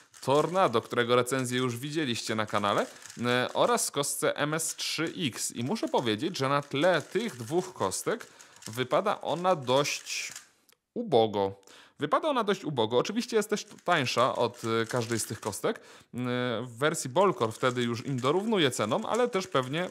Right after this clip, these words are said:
dorównuje im wtedy performancem. Co do samej kostki, nie powiem, że ona jest zła, bo kostka porusza się naprawdę całkiem przyjemnie. Tutaj nie ma co gadać, nie ma co doszukiwać się złych rzeczy. Kostka porusza się całkiem, e, sprawnie, miło,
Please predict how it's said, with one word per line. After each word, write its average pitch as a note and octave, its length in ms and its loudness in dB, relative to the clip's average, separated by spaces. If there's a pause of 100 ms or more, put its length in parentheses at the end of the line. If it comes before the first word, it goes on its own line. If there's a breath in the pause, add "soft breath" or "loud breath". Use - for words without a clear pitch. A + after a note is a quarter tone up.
(100)
dorównuje C3 480 0
im C#3+ 140 -4
wtedy A2 280 -4
performancem. B2+ 680 -2 (420 loud breath)
Co A#3 140 -2
do D#4+ 100 2
samej D#4 260 0
kostki, - 420 -2 (320 loud breath)
nie F3 200 0
powiem, B3+ 340 4
że E3+ 120 2
ona F#3+ 240 4
jest D#3 300 -2
zła, A#2+ 420 -2 (160)
bo E3+ 260 0
kostka E3 380 0
porusza C3+ 320 -2
się C3+ 100 -4
naprawdę C3+ 440 2
całkiem C#3+ 360 2
przyjemnie. D#3 540 0
Tutaj B2 440 2 (360 loud breath)
nie A#2 520 0
ma E3+ 160 2
co C3+ 200 -4
gadać, C#3 360 2
nie C#3+ 100 -2
ma D#3 100 2
co C#3+ 140 -8
doszukiwać D#3 640 -2
się C#3 160 -2
złych B2 260 -4
rzeczy. E3 300 0
Kostka A#3+ 340 -2
porusza E3+ 360 -2
się C3+ 200 -4
całkiem, B2 480 -2 (380 loud breath)
e, B2 120 -2
sprawnie, G3+ 760 0
miło, D#3 640 0